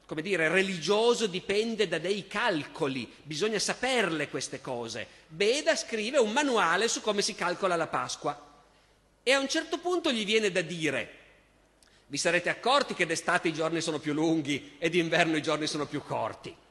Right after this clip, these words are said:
Perché?" Dice Beda:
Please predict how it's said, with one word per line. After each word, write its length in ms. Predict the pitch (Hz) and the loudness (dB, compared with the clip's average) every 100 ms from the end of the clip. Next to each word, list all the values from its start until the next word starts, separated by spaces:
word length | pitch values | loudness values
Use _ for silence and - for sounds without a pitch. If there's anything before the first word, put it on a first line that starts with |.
| _ _ _ _ - | _ _ _ _ 2
Perché?" 680 | 349 277 - - 180 120 - - _ _ _ _ _ _ _ _ _ _ _ | 2 2 -2 -6 -4 -4 -8 -20 _ _ _ _ _ _ _ _ _ _ _
Dice 380 | 127 147 - 139 | -12 -6 -4 0
Beda: 560 | 139 127 117 117 110 | 0 0 0 -4 -6